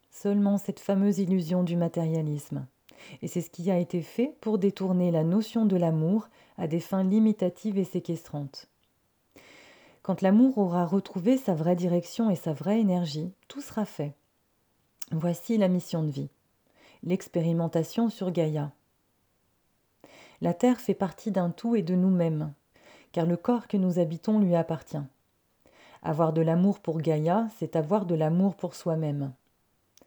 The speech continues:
Le fait de le conscientiser permet de réaliser la mission. L'essentiel est l'amour pour la planète. La force de l'amour pour notre monde est plus fort que tout ce que nous pouvons imaginer. Il y a simplement à comprendre ceci et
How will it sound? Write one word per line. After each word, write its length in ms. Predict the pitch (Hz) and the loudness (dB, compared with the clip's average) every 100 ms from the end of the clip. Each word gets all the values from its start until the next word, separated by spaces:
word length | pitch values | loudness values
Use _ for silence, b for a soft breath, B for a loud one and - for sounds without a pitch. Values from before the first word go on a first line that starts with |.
| b b b | b b b
Le 100 | 170 | -6
fait 420 | - 262 254 - | -2 0 -2 -4
de 120 | 160 175 | -4 -2
le 100 | 175 | -2
conscientiser 800 | 196 185 190 165 - 160 214 | -4 -4 -4 -6 -6 -4 -4
permet 360 | 220 202 190 202 | -2 0 2 0
de 120 | 165 | 0
réaliser 500 | 156 156 156 147 160 | -2 -2 -2 0 0
la 80 | 156 | 2
mission. 400 | 156 143 - 151 - _ _ _ _ _ B B B B | -2 -4 -8 -12 -12 _ _ _ _ _ B B B B
L'essentiel 560 | 165 165 185 170 - 202 | -4 -4 -2 -2 2 2
est 60 | 175 | 4
l'amour 360 | 180 202 214 | 4 4 4
pour 200 | - 175 | -2 -2
la 100 | 165 | -2
planète. 560 | 156 165 170 160 - - _ _ b b b - | -2 -4 -2 -4 -8 -20 _ _ b b b -8
La 100 | 160 | -6
force 460 | - 247 226 - 165 | -2 0 0 -4 -4
de 100 | 170 | 0
l'amour 500 | 180 190 220 240 - | 2 4 6 4 2
pour 200 | 180 170 | -2 0
notre 320 | 165 - 175 | -2 -2 -2
monde 340 | 175 214 208 | 0 2 2
est 80 | 160 | 0
plus 200 | - 196 | -4 -8
fort 280 | - 214 - | -2 -4 -2
que 80 | 180 | -6
tout 240 | - 247 | -6 -10
ce 80 | - | -4
que 140 | 214 | 0
nous 120 | 196 | 0
pouvons 360 | 185 185 175 175 | 0 -2 0 0
imaginer. 580 | 165 156 151 156 143 143 _ B B - | 0 -2 -2 -2 -2 -4 _ B B -4
Il 160 | 170 | 0
y 60 | 180 | 0
a 40 | |
simplement 540 | 175 233 233 226 202 180 | 0 0 0 0 2 2
à 80 | |
comprendre 500 | 175 175 - 170 160 | 0 -4 -4 -4 -2
ceci 420 | 156 160 139 - | -4 -8 -8 -4
et 60 | 185 | -4